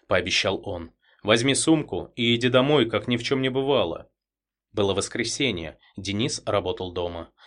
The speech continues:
Алиса надеялась, что муж не отреагирует на её приход, но он заметил тяжёлую сумку в её руках и спросил: «Ради чего надрываешься?» «Родственники яблоки из деревни передали, в благодарность за потравленных птиц»,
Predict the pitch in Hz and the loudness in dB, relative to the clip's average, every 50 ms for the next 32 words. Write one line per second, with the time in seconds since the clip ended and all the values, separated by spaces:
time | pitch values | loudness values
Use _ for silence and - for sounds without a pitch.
0 | - - _ - 143 165 180 175 - 120 104 98 98 92 98 95 95 95 95 95 | -20 -18 _ 0 2 2 2 2 2 0 0 0 0 2 0 0 0 0 -2 -4
1 | - - - - - - 139 131 139 135 - - 139 135 139 139 - 147 143 147 | -6 -8 -8 -10 -6 -4 -2 -2 -2 -2 -4 -4 0 0 0 2 4 4 4 4
2 | 143 147 175 165 123 101 92 87 - 98 95 95 92 92 - 113 107 - - 95 | 4 4 2 2 2 2 0 -2 -4 -4 -4 -2 -4 -4 -4 -6 -6 -4 -4 -6
3 | 82 - - _ - - - - - 104 107 117 - - 113 110 101 101 113 127 | -6 -8 -10 _ -20 -20 -20 -8 -2 -2 -2 0 0 -2 -2 -2 0 0 2 2
4 | 156 160 - - 95 - - 101 90 98 98 95 98 92 - - - 151 165 165 | 2 2 0 -2 -6 -6 -8 -6 -4 -2 -2 -2 -2 -2 -2 -2 -2 -2 -2 0
5 | 170 165 165 170 165 104 101 95 95 95 98 95 87 113 113 113 147 113 85 - | 2 2 2 2 0 -4 -4 -2 0 0 0 -2 -2 -4 -2 0 0 0 0 0
6 | - - _ - - - - - 160 156 - - - 87 82 - - _ _ _ | -4 -10 _ -6 -6 -2 0 0 0 0 -2 -4 -6 -6 -8 -10 -14 _ _ _
7 | _ _ _ _ _ _ _ _ _ _ _ 135 143 165 180 175 180 175 - - | _ _ _ _ _ _ _ _ _ _ _ 6 8 8 8 8 6 2 2 4
8 | 190 196 202 196 190 196 196 202 196 190 143 104 95 - - - - 69 67 - | 4 6 6 6 6 6 6 8 8 8 8 6 6 2 -2 -4 -6 -8 -12 -14
9 | - _ _ _ _ _ _ _ _ _ _ _ _ _ _ _ _ 202 208 233 | -18 _ _ _ _ _ _ _ _ _ _ _ _ _ _ _ _ 6 6 6
10 | 226 - - 214 208 208 202 202 - 208 214 220 214 165 117 110 - 113 107 107 | 6 4 0 0 2 2 2 2 4 6 6 8 8 8 6 6 4 2 2 2
11 | 113 113 113 113 113 101 107 107 104 - 110 110 107 104 101 101 95 92 92 - | 2 4 4 6 6 4 4 2 2 2 0 2 2 2 2 2 2 0 -4 -6
12 | _ _ _ 113 110 117 160 170 170 196 202 202 208 208 202 202 196 180 165 175 | _ _ _ -8 0 4 6 10 10 10 12 12 12 12 10 8 6 4 2 0
13 | 185 - 196 180 - 196 196 190 190 185 190 196 - - - - - 160 104 - | 4 6 6 6 8 6 6 8 6 4 4 2 0 -4 -6 -4 0 0 0 0
14 | - - - | -2 -8 -12